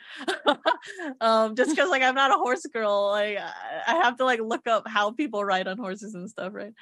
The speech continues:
Um, so, like, it, it's, I had to s-, s-,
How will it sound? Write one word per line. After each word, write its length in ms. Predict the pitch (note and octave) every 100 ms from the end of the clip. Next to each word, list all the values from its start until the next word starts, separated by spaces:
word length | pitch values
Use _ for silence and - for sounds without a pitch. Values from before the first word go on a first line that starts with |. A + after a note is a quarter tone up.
| - - B3+ -
Um, 440 | G#3+ G3+ G3 A#3+ - _ _ _ _ _ _ _ -
so, 260 | - A3
like, 300 | A3 G#3+ G#3
it, 280 | G3 F#3 F2+
it's, 560 | D3 A3+ A#3+ - - - _ _ D#3+ - -
I 160 | A3+ A#3+
had 320 | D#4 C4+ C#4+
to 280 | F4 B3 A3 - _ _ _ _ _
s-, 320 | - - - _ G#3
s-, 220 | G#3+